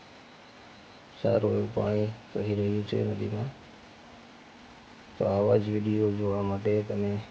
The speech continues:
અમારી ચેનલને સબસ્ક્રાઇબ કરજો, જેથી કરીને તમને અમારા આવા ખેતીને લગતા અને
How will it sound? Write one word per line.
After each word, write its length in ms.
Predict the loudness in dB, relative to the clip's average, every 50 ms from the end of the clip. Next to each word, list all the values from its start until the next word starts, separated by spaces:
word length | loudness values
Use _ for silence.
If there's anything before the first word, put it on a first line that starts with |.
| -16 -14 -10 -6
અમારી 320 | -4 -4 -4 -4 -6 -6 -6
ચેનલને 400 | -6 -4 -4 -6 -6 -6 -8 -8
સબસ્ક્રાઇબ 500 | -8 -8 -8 -8 -2 0 0 0 0 0 0
કરજો, 340 | 0 -2 0 0 0 0 0 -2 -8 -16 -20 -20 -20 -20 -20 -20 -20 -20 -20 -20 -20 -20 -20 -20 -20 -20 -20 -20 -20 -20 -20 -20 -20 -10 -6
જેથી 320 | -6 -6 -4 -4 -4 -2
કરીને 340 | 0 0 0 2 0 0 0
તમને 320 | 0 0 2 2 2 2 0
અમારા 380 | 0 0 0 0 0 0 0 -2 -4 -8 -14 -14 -8 -6
આવા 320 | -4 -2 -2 -2 -2 -4 -4 -8 -12 -16 -8
ખેતીને 480 | -4 -4 -4 -4 -6 -6 -4 -2 0 0
લગતા 440 | 0 -2 -4 -4 0 2 2 2 2
અને 200 | 2 0 -2 -4